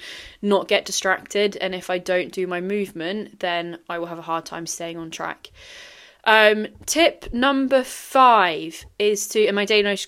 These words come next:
daily non-negotiable number five is to plan out my next day without fail. So I sit down at the end of each night and I org-, get myself organised for the day ahead. So I know what I'm eating, I know when I'm gonna get my steps in, I know what calls I have, I know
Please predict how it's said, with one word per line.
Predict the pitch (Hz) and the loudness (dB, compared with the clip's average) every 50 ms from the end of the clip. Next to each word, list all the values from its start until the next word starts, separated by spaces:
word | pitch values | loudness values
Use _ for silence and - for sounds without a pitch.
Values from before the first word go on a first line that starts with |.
| - _ _ | -14 _ _
daily | - 214 214 208 208 | 0 0 2 2 0
non-negotiable | 196 190 190 185 185 196 190 185 185 - - 190 | -2 -2 -2 -2 0 0 0 0 -2 -4 -4 -4
number | 190 175 175 - | -4 -4 -6 -8
five | - - 180 175 170 165 165 | -4 0 0 2 0 0 -4
is | - 185 - - | -6 -8 -8 -8
to | - - | -14 -16
plan | _ - - 226 233 233 233 | _ -4 -2 0 0 2 4
out | 214 208 202 190 190 | 4 4 4 2 0
my | 190 185 | -2 -4
next | 185 190 180 - - - - - | -2 -4 -4 -4 -6 -10 -12 -8
day | - 180 170 165 160 160 160 160 | -4 -4 -4 -4 -4 -6 -8 -8
without | 170 175 180 170 - - - | -8 -4 -2 -2 -2 -2 -4
fail. | - 170 165 160 160 160 160 | -6 -6 -6 -6 -8 -8 -10
So | - - 190 185 180 170 175 - - - _ _ _ _ _ - | -6 -2 -2 0 0 -2 -6 -12 -20 -20 _ _ _ _ _ -6
I | 190 175 | -6 -4
sit | - - 254 226 - | 0 0 0 0 2
down | 214 208 202 196 | 2 2 2 2
at | 196 - | 0 -2
the | 196 190 | 0 -2
end | 185 185 180 | -2 -2 -4
of | 175 | -4
each | 185 160 - - - | -6 -8 -8 -10 -8
night | 180 175 190 220 247 247 - - - - _ - _ _ _ _ 180 | -6 -4 -4 -4 -4 -6 -8 -14 -18 -20 _ -20 _ _ _ _ -4
and | 180 185 180 | -4 -2 -2
I | 180 180 - | -4 -4 0
org-, | - 202 202 190 185 - - - | 2 4 4 4 2 -2 -6 -2
get | 208 202 | -2 0
myself | - 196 190 - 196 180 - - | 0 -2 -2 -4 -4 -4 -2 -2
organised | 190 185 180 185 180 175 170 170 170 - | -4 -2 -2 -4 -6 -6 -6 -6 -8 -10
for | - 180 | -8 -8
the | 170 | -6
day | 165 - 175 170 165 | -2 -2 -2 -2 -4
ahead. | 165 160 160 165 165 - - | -6 -8 -10 -10 -10 -12 -12
So | - - 180 180 | -10 -6 -4 -4
I | 175 | -4
know | 175 185 180 180 180 180 175 _ | -4 -2 -2 -2 -2 -4 -6 _
what | _ 196 196 226 226 220 - | _ -6 -4 -2 -2 0 -2
I'm | 226 202 190 | -2 -4 -4
eating, | 190 190 180 - - 196 190 190 190 185 - | -6 -8 -8 -4 -2 0 0 0 -2 -4 -6
I | - 180 180 | -6 -6 -6
know | 185 185 180 175 175 175 175 - _ _ | -4 -4 -2 -2 -2 -4 -6 -10 _ _
when | - 190 208 196 196 | -12 -2 0 2 2
I'm | 196 196 196 | 2 0 0
gonna | 190 185 | -4 -4
get | 190 165 | -4 -6
my | 180 | -6
steps | 170 - - 220 - - - - | -8 -2 -2 -2 -2 0 -2 0
in, | 208 196 190 190 180 - - - - - _ | 2 2 2 0 -2 -8 -14 -20 -20 -14 _
I | 196 190 | -8 -6
know | 190 190 185 | -4 -4 -2
what | 185 185 - - | -2 -4 -4 -4
calls | - 247 240 220 214 | -10 -8 -8 -6 -6
I | 220 202 | -6 -6
have, | - 208 202 202 196 190 180 | -2 0 2 2 2 2 0
I | 185 185 | -4 -4
know | 180 185 185 185 185 185 180 180 | -4 -4 -4 -2 -2 -2 -4 -4